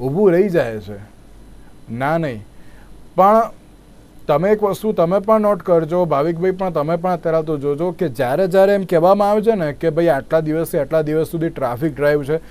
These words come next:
ત્યારે જોજો દરેક લોકો નિયમનું પાલન કરતા હશે, દરેક લોકો હેલ્મેટ પહેરીને નીકળશે,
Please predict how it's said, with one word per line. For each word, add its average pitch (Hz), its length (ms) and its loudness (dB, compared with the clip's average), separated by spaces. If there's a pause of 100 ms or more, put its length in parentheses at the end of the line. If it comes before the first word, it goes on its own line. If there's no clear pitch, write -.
(280)
ત્યારે 170 260 4
જોજો 214 260 6
દરેક 180 360 6
લોકો 196 280 4
નિયમનું 180 400 -2
પાલન 120 320 -2
કરતા 98 360 -12
હશે, 87 260 -16 (540)
દરેક 165 260 -2
લોકો 170 280 0
હેલ્મેટ 147 340 -2
પહેરીને 131 400 -2
નીકળશે, 113 460 -12